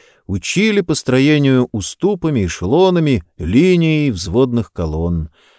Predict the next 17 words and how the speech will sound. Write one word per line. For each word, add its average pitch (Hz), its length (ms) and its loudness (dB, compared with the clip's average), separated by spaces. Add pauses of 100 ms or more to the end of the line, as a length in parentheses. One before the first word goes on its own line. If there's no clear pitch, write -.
(200)
Вооружали 127 640 2
несмышлёный 127 640 0
молодняк 117 720 0
красноталовыми 110 1000 0
хворостинами, 107 1000 -2 (300)
сводили 165 560 2
две 131 240 2
лавы 143 380 4
в 107 100 -2
игрушечной, 147 840 -4
но 95 180 -2
всё 160 320 -4
же 147 100 -6
не 139 140 -6
совсем 120 500 -4
бескровной 101 640 -2
рубке. 80 520 -8